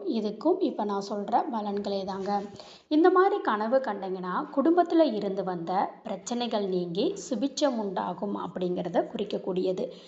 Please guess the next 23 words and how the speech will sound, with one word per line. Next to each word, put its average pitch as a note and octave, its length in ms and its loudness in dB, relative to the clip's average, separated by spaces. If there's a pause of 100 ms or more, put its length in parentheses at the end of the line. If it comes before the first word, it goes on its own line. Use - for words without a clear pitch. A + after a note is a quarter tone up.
(260)
இது D4+ 260 4
வரைக்கும் E4+ 540 4
உங்களுக்கு G#3+ 500 0 (280)
தடை A#3 320 6
தாமதங்கள் G#3 680 0
ஏற்பட்டுக்கிட்டே G3 760 -4
இருக்கு. G3 340 -4 (420)
தொழில் A#3 380 0
ரீதியா G#3+ 380 -4
இருக்கட்டும், G#3 580 -4 (100)
அல்லது A3+ 440 2
வந்து G#3 280 -2 (100)
திருமண C#4+ 380 4 (120)
தடை, G3 340 -2 (540)
அ, A#3+ 60 -4 (160)
குழந்தை C#4+ 400 6
பாக்கிய G#3 420 2
தடை, G3+ 300 -2 (120)
இந்த C4+ 220 6
மாதிரி A#3+ 420 2 (260)
எந்த C4+ 340 2
விஷயங்கள் C#4+ 580 4
எடுத்தாலும் A3 640 2